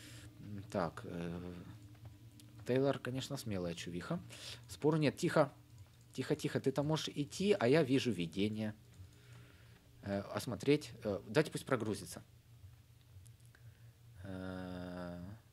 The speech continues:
прогрузись. А, блин, это просто что? Э, типа девочка стоит на коленях. И, э, мальчик, даже, наверное, это больше похоже на священника. В черном, весь в черной робе или сектант.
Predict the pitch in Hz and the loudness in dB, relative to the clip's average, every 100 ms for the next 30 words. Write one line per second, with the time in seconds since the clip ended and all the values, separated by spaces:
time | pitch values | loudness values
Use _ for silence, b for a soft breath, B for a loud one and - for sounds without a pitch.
0 | - - - - - - - - - 85 | -20 -20 -20 -20 -20 -20 -20 -10 -4 -4
1 | 85 90 143 - - - - - - - | -4 -4 -4 -4 -10 -16 -20 -20 -20 -20
2 | - - - - - - - - - 120 | -18 -18 -18 -20 -20 -20 -20 -8 0 2
3 | 90 85 113 95 95 - - 135 - 120 | 2 0 -2 0 -2 -4 -4 -4 -4 -6
4 | - 80 - - - - - - - - | -4 -6 -8 -20 -20 -20 -20 -20 -16 -16
5 | - - - - 95 95 - - - 104 | -14 -16 -16 -8 -4 -4 -6 -14 -8 2
6 | 110 110 101 95 98 90 85 - - 139 | 8 8 6 0 2 2 2 0 0 -2
7 | - 160 156 175 - - - 117 160 113 | 0 -2 0 -4 -8 -8 0 6 8 8
8 | 113 127 - B B B B B - - | 6 2 -2 B B B B B -8 0
9 | 156 175 120 123 120 107 110 110 107 - | 2 2 4 4 4 2 2 4 4 2
10 | 165 110 117 127 131 135 143 131 131 131 | 2 2 2 2 0 2 2 2 2 4
11 | 143 147 135 - 143 143 - 156 - 117 | 2 2 0 2 2 0 -2 2 4 4
12 | 90 - - 123 110 127 135 - - 131 | 0 -2 8 8 8 2 0 0 2 4
13 | 117 101 90 104 107 - - 87 87 - | 4 2 4 2 2 0 -2 -2 -2 -6